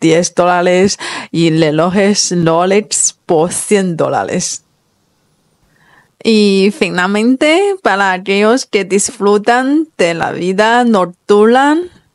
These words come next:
les recomiendo de ir a Party Pier. Y es la famosa calle de bares de Guangzhou. Es el lugar perfecto para relajarse con una cerveza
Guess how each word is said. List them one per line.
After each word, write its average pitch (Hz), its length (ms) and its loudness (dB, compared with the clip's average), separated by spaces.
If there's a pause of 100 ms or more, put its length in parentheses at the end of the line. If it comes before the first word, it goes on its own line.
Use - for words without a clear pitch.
(140)
les 190 400 -2 (160)
recomiendo 190 1040 0
de 202 220 -2
ir 214 240 2
a 165 220 -2
Party 175 340 -4
Pier. 180 540 -4 (600)
Y 185 160 -2
es 185 220 0
la 165 260 -2 (400)
famosa 190 520 -2
calle 220 400 0
de 185 300 -6
bares 180 480 0
de 202 120 -2
Guangzhou. 180 760 -2 (140)
Es 175 240 -4
el 165 240 0
lugar 180 460 -2
perfecto 220 760 -2
para 170 260 0
relajarse 180 920 -2
con 180 260 0
una 175 340 0
cerveza 202 960 0